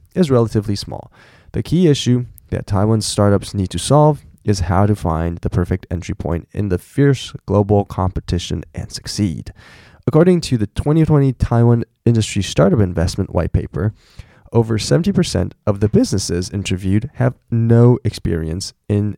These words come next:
interacting with startup teams, and startup teams lack the environment to test out their technology.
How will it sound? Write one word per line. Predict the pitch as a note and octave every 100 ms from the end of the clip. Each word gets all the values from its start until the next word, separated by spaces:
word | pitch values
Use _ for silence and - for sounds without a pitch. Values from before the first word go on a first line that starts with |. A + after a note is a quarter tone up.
| -
interacting | G2 F#2+ F#2+ F#2+ G2+ G2+ C3+
with | - G#2+
startup | - G2 F#2+
teams, | - G3+ - - - - - - _ -
and | G#2+
startup | - C#3 F3+
teams | - F#2+ F#2+ F#2+
lack | G2 F#2+ A2+ - -
the | G#2+ G2 -
environment | G2 F#2 F#2+ C3 F#2 D2+ - -
to | G2
test | - - F2+ F2
out | D#2+
their | G#2
technology. | - D3 E3 A#3+ C#3 -